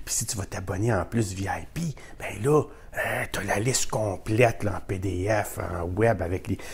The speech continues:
le prix que, vraiment qui vaut versus le prix en spécial. Puis c'est vraiment bien fait. Je te le conseille vraiment, là, c'est une aide super. Sinon, ben, scrute.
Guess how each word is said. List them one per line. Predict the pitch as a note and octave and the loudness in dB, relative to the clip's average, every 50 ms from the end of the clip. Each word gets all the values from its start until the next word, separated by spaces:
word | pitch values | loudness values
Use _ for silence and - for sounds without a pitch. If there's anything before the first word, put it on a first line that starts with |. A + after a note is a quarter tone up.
| - - - | -6 -6 -4
le | G2 - - | -6 -4 -4
prix | - - - - | -4 -4 -4 0
que, | - A2 F2 E2+ E2+ E2+ | 0 0 0 2 0 -2
vraiment | E2+ F2 F#2 E2+ F2+ F#2 F#2 | 0 0 2 2 4 2 2
qui | F2+ - G2+ F#2 | 0 0 0 0
vaut | E2+ F2 F2+ G2 G2+ G#2 G2+ G2+ G2+ G2 | 0 2 4 6 6 6 6 6 4 4
versus | E2+ F#2 F2 - - - - - G#2 G2 - - | 2 2 0 -2 -4 -4 -2 0 0 -2 0 -2
le | F#2+ F2+ | -4 -4
prix | - - - G2+ F#2+ G2 F2+ - - - - - | -4 -4 -2 0 0 0 0 -2 -2 -4 -4 -4
en | F2+ | -4
spécial. | - - - F#2 F2 F2 - - - - G#2 G#2 A2 G#2 G#2 F#2+ | -6 -6 -6 -6 -6 -4 -4 -4 0 2 4 4 6 6 4 2
Puis | - - - - - - - - - - - - - | 0 -4 -8 -8 -12 -14 -14 -14 -12 -14 -14 -12 -10
c'est | - - G#2+ | -4 -2 0
vraiment | F#2 F2 F2+ F#2 G2+ G#2+ G#2 F#2 | 0 2 2 4 6 6 6 6
bien | F#2 F2 F2 E2 | 4 2 2 2
fait. | - - A2 G#2+ - - - - - - - - | 4 4 4 4 4 -2 -10 -14 -14 -12 -12 -10
Je | - - | -2 0
te | - | 0
le | F2+ | 0
conseille | F2 - - F2 E2+ E2 - G2+ F2+ E2+ | 0 -2 -2 -2 -2 0 0 0 0 0
vraiment, | D#2+ E2 D#2 F2 E2+ F2 G2 G2+ G#2 G2 | 0 -2 -4 -2 0 2 4 4 4 4
là, | F2+ F2+ F2+ F2 E2+ | 4 4 2 2 0
c'est | - - - F#2+ | -2 -2 -2 -2
une | E2+ E2 E2 F2+ | 0 0 2 4
aide | G2 G2 F#2+ F2 E2 E2 D#2+ D#2 | 6 6 4 4 0 -2 -4 -4
super. | - - - - - - - - G2+ G#2 G#2+ A#2 A#2 G#2 | -2 0 0 2 2 2 6 10 12 12 12 12 12 10
Sinon, | - - - - G#2+ A2+ A2+ | 6 4 4 4 4 4 4
ben, | G2 F#2 F2+ | 4 2 2
scrute. | - - - - - - - C#3+ C3+ | 4 4 4 6 6 4 6 6 4